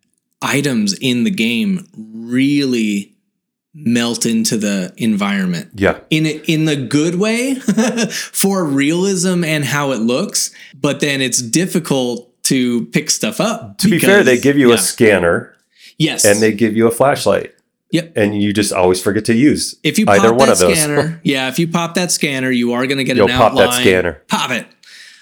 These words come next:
Speaker 1: You'll get an outline of everything that is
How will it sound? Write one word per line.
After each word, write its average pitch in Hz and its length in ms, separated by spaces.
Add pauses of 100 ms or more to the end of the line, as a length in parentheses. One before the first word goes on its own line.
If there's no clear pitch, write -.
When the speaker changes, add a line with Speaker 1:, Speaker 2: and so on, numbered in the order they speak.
(300)
Speaker 1:
You'll 151 320
get 160 200
an 160 100
outline 139 540
of 113 640 (220)
everything 123 480
that 107 180
is 104 520